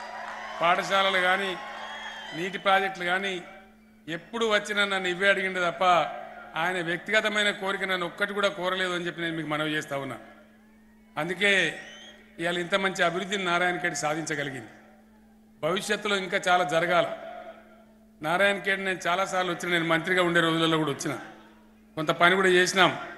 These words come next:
కానీ ఆ రోజు అన్ని రేకు డబ్బాలు కనబడేది మెయిన్ రోడ్డు మీద. ఇలా హెలికాప్టర్ల నుంచి చూస్తే ఎక్కడ చూసినా భవంతులు, మూడంతస్తులు, రెండంతస్తుల బంగ్లాలు కనపడతా ఉన్నాయి. చాలా సంతోషమని నేను మనవి చేస్తా ఉన్నా.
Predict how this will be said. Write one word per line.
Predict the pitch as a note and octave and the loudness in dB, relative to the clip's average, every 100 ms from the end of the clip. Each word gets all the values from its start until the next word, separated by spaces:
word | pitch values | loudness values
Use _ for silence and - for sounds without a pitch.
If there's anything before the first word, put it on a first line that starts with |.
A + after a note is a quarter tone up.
| - - - - - D3+ | -18 -20 -20 -20 -6 2
కానీ | F3+ | 6
ఆ | F3 F3+ | 8 8
రోజు | F3+ | 6
అన్ని | E3+ F#3 | 4 4
రేకు | E3+ F3 F#3 | 4 4 4
డబ్బాలు | F#3 F3+ F3+ F#3 | 4 6 8 6
కనబడేది | F3 F3 F3+ F3 | 6 6 6 6
మెయిన్ | E3 E3 F3 | 4 4 6
రోడ్డు | F3 | 4
మీద. | D#3+ D#3 B2 - - - - - - - | 4 4 2 -4 -14 -20 -20 -20 -18 -2
ఇలా | E3+ E3 | 4 4
హెలికాప్టర్ల | F3 F3+ G3 G3 F#3+ | 4 8 8 10 6
నుంచి | F#3 | 4
చూస్తే | D#3 F3+ G3 F#3 | 4 2 4 6
ఎక్కడ | F3 F#3 | 6 6
చూసినా | F3+ F3+ F#3+ | 4 4 4
భవంతులు, | E3 E3+ F#3 F#3 F#3+ G3 F3+ - - - - D#3+ | 8 8 8 6 4 6 4 0 -12 -20 -8 2
మూడంతస్తులు, | F3+ G3 F#3 F#3+ F#3+ F#3+ | 8 10 10 6 8 4
రెండంతస్తుల | F3 F3+ F#3+ F#3 F3+ F#3 | 6 6 6 6 6 6
బంగ్లాలు | D#3+ E3 F3+ F3 | 8 8 8 8
కనపడతా | E3 E3+ E3+ E3+ | 8 6 6 6
ఉన్నాయి. | D#3+ E3+ D#3 - - - - - | 8 6 6 2 -8 -14 -18 4
చాలా | D#3 D#3+ | 6 6
సంతోషమని | D#3+ E3+ F#3+ F3+ F#3 F3+ | 4 4 2 2 4 4
నేను | E3 | 6
మనవి | D#3 E3 D#3+ | 6 6 4
చేస్తా | D3+ D#3+ | 4 4
ఉన్నా. | C#3 B2+ | 4 0